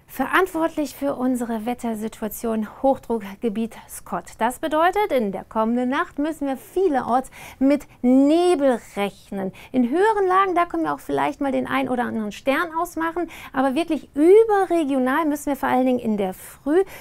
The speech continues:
mit bodennabem Nebel rechnen, mit Hochnebel rechnen und dieser Nebel wird sehr zäh ausfallen. Bis in den Tag hinein kann er sich halten.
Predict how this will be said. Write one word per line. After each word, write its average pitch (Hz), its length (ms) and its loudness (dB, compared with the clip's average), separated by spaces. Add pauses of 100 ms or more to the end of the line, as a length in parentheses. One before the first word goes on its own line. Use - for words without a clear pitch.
(140)
mit 254 240 2
bodennabem 302 680 0
Nebel 269 320 -2
rechnen, 247 300 -6
mit 220 240 -6
Hochnebel 302 520 2
rechnen 269 360 -2 (220)
und 254 200 0
dieser 294 220 2
Nebel 285 360 0
wird 277 160 -4
sehr 285 220 -2
zäh 349 420 2
ausfallen. 214 480 -4
Bis 320 180 -2
in 285 140 0
den 285 120 -2
Tag 339 300 -2
hinein 285 400 -2
kann 320 260 -4
er 302 120 -2
sich 277 320 -8
halten. 320 400 2